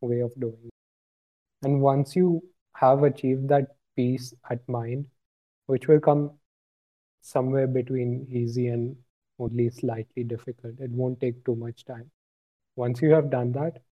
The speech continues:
go through your whole day, not in detail, but in flashes.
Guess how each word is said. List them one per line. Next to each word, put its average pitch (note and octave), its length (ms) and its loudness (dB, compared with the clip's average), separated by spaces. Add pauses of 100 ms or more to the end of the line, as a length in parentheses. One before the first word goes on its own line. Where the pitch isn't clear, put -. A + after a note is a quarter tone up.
(440)
go C#3 160 8
through D#3+ 200 4
your E3 180 8
whole B2+ 300 2
day, A#2 300 -4 (1080)
not C3 240 0
in D3+ 200 0
detail, C3+ 440 2
but C3 280 -2
in C#3 140 0
flashes. A#2+ 720 -8